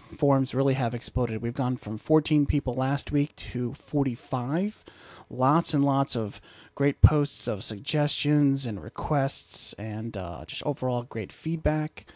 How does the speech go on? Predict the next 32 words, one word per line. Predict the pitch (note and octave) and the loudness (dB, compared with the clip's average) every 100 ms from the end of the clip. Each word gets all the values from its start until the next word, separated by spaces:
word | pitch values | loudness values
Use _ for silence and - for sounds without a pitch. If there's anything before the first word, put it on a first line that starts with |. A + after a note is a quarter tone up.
| - - - - - | -20 -20 -20 -16 -4
Um, | A2+ G#2+ A#2 - - | 0 0 -2 -8 0
thank | D#3 D3 | 2 6
you | |
all | D3+ | 6
very | C#3+ C#3 C3+ | 6 4 6
much | C#3+ D3 | 4 2
for | - | -2
the | |
encouraging | A#2+ - D#3 C#3 B2+ | -4 0 2 2 2
words, | C3 E3 D#3+ D#3 | 6 8 8 4
and | A#2+ | -4
thanks | A2+ C#3+ - | -2 -2 -2
a | |
lot | C3+ C3+ C#3 | 0 2 0
for | C3+ | 0
all | C3+ | 2
the | C3 | 0
great | C3+ B2+ A#2 | -2 -4 -4
topics. | - C#3+ - - - - - - - - - | 0 0 2 -2 -4 -10 -12 -20 -20 -18 -4
Uh, | A2 | -2
for | A2+ C#3 | 0 6
those | D#3+ | 8
of | C#3 | 8
you | B2+ B2+ | 4 4
interested, | - D3 - B2+ D3 - - - - | 4 0 -2 0 -2 -4 -18 -16 -4
you | D3 | 0
can | C3+ C3 | 2 2
get | E3+ | 0
to | - - | -2 -4
the | |
forums | C3+ - B2+ B2+ B2+ | -4 -2 0 0 0
at | A#2+ A2 - | 0 -2 -4